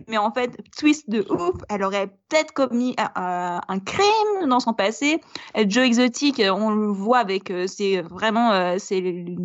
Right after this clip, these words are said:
gros chat, quoi. Donc, euh, il y a des pumas, il y a des, euh,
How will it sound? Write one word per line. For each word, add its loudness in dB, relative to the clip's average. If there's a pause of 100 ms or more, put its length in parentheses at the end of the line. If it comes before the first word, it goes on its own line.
(320)
gros 2
chat, 0
quoi. -4
Donc, -4
euh, 2
il 2
y 2
a 0
des 0
pumas, 0
il 2
y 4
a 2
des, 2
euh, 0